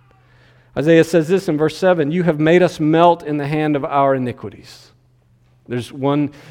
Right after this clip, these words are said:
ancient Syriac manuscript that puts verse seven in this way, "You have let us go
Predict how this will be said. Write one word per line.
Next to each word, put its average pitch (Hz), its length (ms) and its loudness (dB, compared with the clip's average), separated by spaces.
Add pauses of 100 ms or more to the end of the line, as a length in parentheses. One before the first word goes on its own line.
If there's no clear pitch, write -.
(120)
ancient 151 440 -2
Syriac 151 680 0
manuscript 135 640 -2
that 123 140 -8
puts - 220 0
verse 131 260 -4
seven 135 300 0
in 127 80 -4
this 123 200 -6
way, 120 140 -2
"You 147 180 -2
have 139 180 2
let 151 280 6
us 170 260 2
go 120 560 0